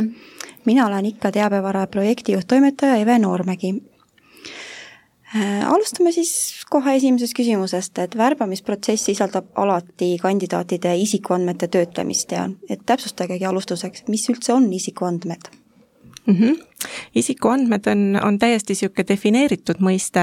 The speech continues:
Speaker 2: et olenevalt siin võib-olla mõnest teisest mõistest, millest meil edaspidi juttu tuleb tänase podcasti käigus, et, et isikuandmed on siis kõik ühte tuvastatavat või, või tuvastatud, või tu-,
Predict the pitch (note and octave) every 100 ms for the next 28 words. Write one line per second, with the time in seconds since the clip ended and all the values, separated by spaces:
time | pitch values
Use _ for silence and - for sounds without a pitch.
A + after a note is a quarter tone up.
0 | F3 E3+ - F3 F3 F3+ F3 - F3+ F3
1 | F3+ F3+ F3 F#3+ - G#3 G3 - F#3 -
2 | F3 - F3 F3 - F3+ F3 E3 F3+ G#3+
3 | F#3+ - F3 F3+ F#3 - F3+ F3 F3 F3+
4 | F3+ F3 F3+ F3 F3 - - - _ G3+
5 | F#3+ - F#3 - F#3 G3+ G3+ F#3+ F3 -
6 | F3+ - - F#3 F3+ E3+ G3 A#3+ C#4+ -
7 | G3+ A#3+ G#3+ F#3 F3+ F3+ F3 - C4 B3+
8 | - - F#3+ - - F#3+ F#3 F3+ - -
9 | - - - A3 F#3+ - - F3+ - -
10 | E3+ F#3 - _ - F3+ F3+ F3 F3 F3
11 | E3+ D#3+ D#3+ D#3 E3 E3 G3+ G3 F#3+ -
12 | F3 - F3 E3 - F3+ E3 D#3+ F#3 F3
13 | E3